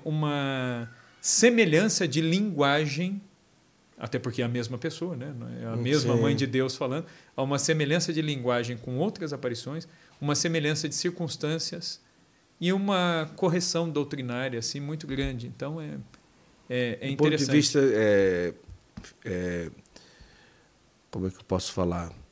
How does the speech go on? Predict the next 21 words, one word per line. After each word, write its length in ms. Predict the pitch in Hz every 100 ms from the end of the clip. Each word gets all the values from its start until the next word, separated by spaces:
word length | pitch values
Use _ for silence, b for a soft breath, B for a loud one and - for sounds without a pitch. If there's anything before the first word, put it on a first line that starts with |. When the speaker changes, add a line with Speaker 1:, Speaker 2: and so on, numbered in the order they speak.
| _ -
Speaker 2:
De 100 | -
físico, 720 | - 196 202 208 - 208 175 98
ela 180 | 113
aparece 580 | 113 117 117 143 139 -
de 120 | 123
que 100 | 113
forma 440 | 120 - 98 90 87
lá? 120 | 82 - b b b b b
Speaker 1:
Em 120 | 175
Itaúna, 720 | 196 220 202 214 214 208 175 147
eles 300 | 139 151 135
veem 180 | 120 143
Nossa 280 | 139 131 135
Senhora 300 | - 135 143
como 240 | 147 147
uma 220 | 139 131
jovem, 640 | 120 139 131 120 156 214 254 - _ _ _ 196
é, 280 | 127 120 117
de, 280 | 113 117
de 240 | 110 113 110
cabelos, 1000 | - 127 113 127 120 113 113 - - -